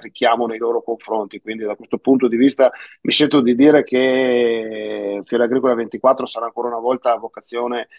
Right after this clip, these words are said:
internazionale. Mm, per quanto riguarda invece il fronte interno, eh, aggiungo che, eh, stiamo mettendo a punto, mm, in-,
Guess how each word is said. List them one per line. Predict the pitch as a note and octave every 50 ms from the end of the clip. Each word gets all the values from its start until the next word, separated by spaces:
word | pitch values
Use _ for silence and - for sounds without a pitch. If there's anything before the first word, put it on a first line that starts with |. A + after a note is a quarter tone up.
| _ - _ _ -
internazionale. | - B2+ - C3 B2 A#2 A#2+ A#2 A2+ - - B2+ A#2+ A#2+ A#2 A2+ G#2+ G2 F#2 _ _ _ _ _ - - _ _ _ _ _ -
Mm, | A#3 - A#2 A#2 G2+
per | - - F#3
quanto | - D#3 E3 D#3 E3+
riguarda | D#3+ D#3 E3 E3+ E3
invece | D3+ D#3 D3+ D3
il | C3 -
fronte | - - D#3 D#3 D3+ C#3+
interno, | C3 B2+ C3+ C#3+ C#3 B2+ A#2 A2+ C3 D3 E3+ F#3+ F#3+ _ _ _ _ _ _ _ _ _ - C3
eh, | B2+ B2+ B2 B2+ B2+ -
aggiungo | - D3 C3+ C3 D#3+ E3 E3 D#3 F3 F#3
che, | F3+ - C#3+ C#3+ D3 D#3+ E3+ F3 D#3 -
eh, | - C3 B2+ B2 A#2+ A#2+ A#2
stiamo | - - D3 C3 C3+ C#3
mettendo | C3 B2+ B2 - C#3 C#3 C#3
a | C3+ -
punto, | - C#3 D3 C#3 - C3 A#2+ A#2 - - -
mm, | A2+ A#2 A#2 A#2 A#2 A#2 A#2 A2+ A2+ A2+ A2+ A2 A2 A2 G#2+ G#2 G#2 G#2 G#2 G#2 G2+
in-, | _ - A2+